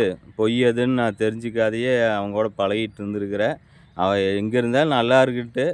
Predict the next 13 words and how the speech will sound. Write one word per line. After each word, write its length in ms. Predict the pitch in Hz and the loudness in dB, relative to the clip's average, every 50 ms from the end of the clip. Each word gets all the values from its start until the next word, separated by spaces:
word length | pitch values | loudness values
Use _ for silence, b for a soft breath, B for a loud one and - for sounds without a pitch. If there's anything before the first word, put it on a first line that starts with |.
| - b b b b b b - | -6 b b b b b b -6
அஹ், 260 | 95 107 107 107 104 101 | -4 -2 -2 0 -2 -2
ஏ-, 180 | 101 104 95 92 | -2 0 0 2
ஏன்னா 200 | 104 117 131 147 165 156 | 2 2 4 2 2 2
நான் 240 | 135 123 120 107 98 | 2 2 0 2 0
கஷ்டப்படுறேன். 640 | 113 113 - - 151 147 131 131 135 127 131 147 170 | -2 -2 0 0 0 0 4 4 2 4 4 0 0
நான் 200 | 160 143 131 120 | 2 2 2 4
எதையுமே 440 | 117 117 117 127 139 135 143 147 151 139 | 4 4 4 4 4 4 4 2 0 2
தாங்குவேன். 520 | - 120 113 120 127 135 127 131 139 143 139 | 4 4 6 6 6 4 2 4 4 4 4
எனக்கு 240 | 131 123 113 117 110 | 4 2 2 0 0
பழகி 360 | 104 - 107 110 120 135 135 | 2 2 4 4 4 2 0
போச்சு. 340 | 127 120 120 117 107 - 117 | 0 2 0 0 0 0 -8
கஷ்டங்கிறது 640 | 104 - 104 98 - _ - 135 135 131 131 127 123 123 | -2 -2 -2 -2 -2 _ -4 -2 0 2 2 2 4 2
வந்து 280 | 120 120 123 131 151 | 2 0 0 0 0